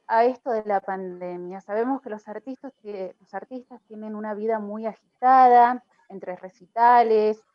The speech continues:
eh, grabar C D, teatros y demás. ¿Esta pandemia, esta pandemia los hizo, eh,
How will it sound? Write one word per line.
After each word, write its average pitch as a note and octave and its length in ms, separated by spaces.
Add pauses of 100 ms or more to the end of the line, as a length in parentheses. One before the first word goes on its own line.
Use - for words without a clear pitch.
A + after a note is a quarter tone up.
(180)
eh, F#3 320
grabar G3 340
C G3+ 200
D, B3+ 480
teatros A3+ 680
y G#3+ 80
demás. F3+ 360 (520)
¿Esta A3+ 280
pandemia, B3 720
esta A#3+ 340
pandemia G#3+ 440
los G#3 300
hizo, D#4 420
eh, F#3+ 240